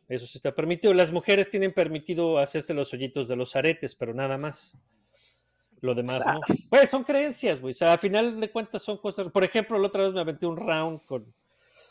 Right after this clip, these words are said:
Speaker 1: con mi mujer que terminó en, en una discusión in-, interesante acerca de la donación de órganos.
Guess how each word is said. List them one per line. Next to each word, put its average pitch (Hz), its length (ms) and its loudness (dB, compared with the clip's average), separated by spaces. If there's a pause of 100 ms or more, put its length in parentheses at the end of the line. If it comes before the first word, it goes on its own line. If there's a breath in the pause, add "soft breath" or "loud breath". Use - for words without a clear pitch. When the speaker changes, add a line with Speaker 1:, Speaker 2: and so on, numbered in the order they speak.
(200)
Speaker 1:
con 143 160 -2
mi 143 80 -4
mujer 156 400 -2
que 139 160 -2
terminó 190 380 0
en, 208 360 -6
en 185 140 -4
una 180 240 -2
discusión 151 640 -8
in-, 143 160 -10
interesante 156 960 -2 (560 soft breath)
acerca 151 560 6
de 165 80 4
la 147 100 6
donación 143 440 -4
de 151 80 0
órganos. 147 600 -2